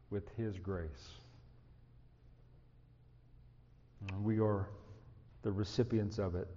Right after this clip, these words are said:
And then the last part of this twenty-third verse, speaking of Christ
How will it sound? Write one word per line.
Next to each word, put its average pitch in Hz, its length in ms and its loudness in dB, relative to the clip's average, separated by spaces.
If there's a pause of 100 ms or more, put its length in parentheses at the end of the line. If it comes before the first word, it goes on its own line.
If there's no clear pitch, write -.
And 113 100 4
then 110 100 8
the 107 80 6
last 110 380 6
part 117 220 6
of 107 80 6
this 107 160 2
twenty-third 110 480 2
verse, 95 440 0 (1300)
speaking 113 400 4
of 107 100 2
Christ 107 460 2